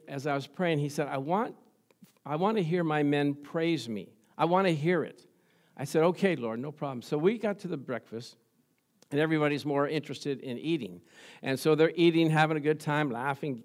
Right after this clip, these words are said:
giggling. And I told the pastor, I said, "I, I, the Lord spoke to me and said he wants us to have a praise and worship series or part." And he said, "Well, we don't have our lead pa-, lead, uh, singer. We don't have our second string singer.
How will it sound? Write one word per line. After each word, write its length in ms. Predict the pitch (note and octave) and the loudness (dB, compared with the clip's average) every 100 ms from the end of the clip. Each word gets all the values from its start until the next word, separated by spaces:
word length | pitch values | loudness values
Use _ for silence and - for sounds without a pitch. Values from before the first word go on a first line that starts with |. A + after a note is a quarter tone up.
| - | -14
giggling. 440 | C3 D3 C3 C3 C3+ - - - _ | -4 -4 -2 -4 -4 -10 -20 -20 _
And 100 | C3+ | -6
I 80 | C#3 | -6
told 300 | C#3 D#3+ D#3 | 0 2 2
the 40 | |
pastor, 380 | D3+ C#3+ C#3 - | -2 -8 -8 -8
I 20 | |
said, 220 | A#2+ C3 B2 | -8 -8 -10
"I, 100 | - | -12
I, 360 | C3 - C3 - - - | -14 -16 -16 -16 -20 -20
the 220 | - C3 | -14 -4
Lord 180 | C#3 D#3+ | -2 -2
spoke 300 | - E3+ D#3+ | 0 0 0
to 100 | C#3+ | -2
me 60 | B2+ | -6
and 80 | |
said 160 | A#2+ C3 | -6 -6
he 100 | C3+ | -6
wants 380 | C3 C3+ - - _ - | -6 -8 -10 -20 _ -14
us 160 | A2+ | -12
to 80 | - | -8
have 140 | C3+ | -6
a 60 | B2 | -6
praise 320 | - C3+ B2 | -4 -4 -2
and 100 | B2+ | -4
worship 360 | C3 F3 A#2 G2+ _ _ _ _ _ _ - | -4 -4 -6 -14 _ _ _ _ _ _ -20
series 540 | - C#3+ A2+ G2 - | -10 -6 -6 -8 -14
or 180 | G2+ - _ _ - | -14 -16 _ _ -10
part." 280 | B2 G#2+ - _ _ _ - _ - | -8 -8 -12 _ _ _ -20 _ -8
And 200 | C#3+ D3 | -4 -2
he 100 | D3 | -2
said, 180 | C#3+ C#3 | -4 0
"Well, 220 | G3 A3 | 4 6
we 80 | G#3 | 8
don't 200 | A3 G3 | 8 8
have 420 | G3 A3 A3 G3+ | 8 8 6 4
our 260 | F3+ D#3+ D3+ | 4 4 2
lead 380 | - E3+ G#3 E3+ | 0 2 2 0
pa-, 240 | D#3 D3+ - | -2 -2 -2
lead, 380 | D3+ F#3 F#3 D#3+ | 2 2 2 0
uh, 240 | C#3 B2+ - - - | -2 -2 -6 -20 -6
singer. 340 | - D#3 D3+ | 0 2 4
We 80 | E3+ | 4
don't 140 | F#3 | 6
have 220 | F#3 F#3+ | 8 8
our 120 | F3 D#3+ | 6 0
second 380 | - G#3+ G3 | 2 0 0
string 340 | C#3 - D3 C3+ | -6 -4 -2 -2
singer. 360 | - C3 C#3+ | -4 -6 -6